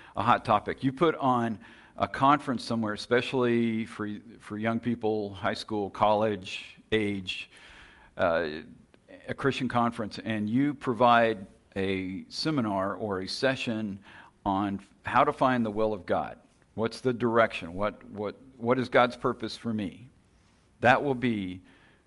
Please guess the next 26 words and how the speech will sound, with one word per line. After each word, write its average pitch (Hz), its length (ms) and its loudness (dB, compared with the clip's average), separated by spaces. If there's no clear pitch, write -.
the 123 160 4
most 120 320 2
full, 95 560 0
the 117 180 2
most, 117 400 0
uh, 107 340 -4
attended, 117 680 0
the 117 120 -2
most 117 340 0
attentive 117 800 -6
group, 113 380 -4
because 101 500 0
that 123 340 8
is 107 180 -8
what 107 220 2
people 98 280 -6
want 98 260 -4
to 113 60 -8
know. 135 280 -4
So - 200 6
you 131 160 6
remove 147 320 6
the 139 80 6
word 131 260 4
of 101 100 -2
God, 113 500 2